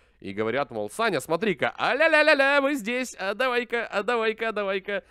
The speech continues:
накажи нас». Я говорю, «Окей, вы сами хотите этого». Ну, тридцать четыре бойца, конечно, те ещё наказыватели, но вот шесть тысяч бойцов, это уже, конечно,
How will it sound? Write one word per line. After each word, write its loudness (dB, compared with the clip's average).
накажи -2
нас». -4
Я -2
говорю, -4
«Окей, -6
вы -6
сами -6
хотите -10
этого». -4
Ну, -10
тридцать -10
четыре -4
бойца, -2
конечно, -4
те 0
ещё 2
наказыватели, 2
но -4
вот -6
шесть -8
тысяч -6
бойцов, -2
это -8
уже, -10
конечно, -4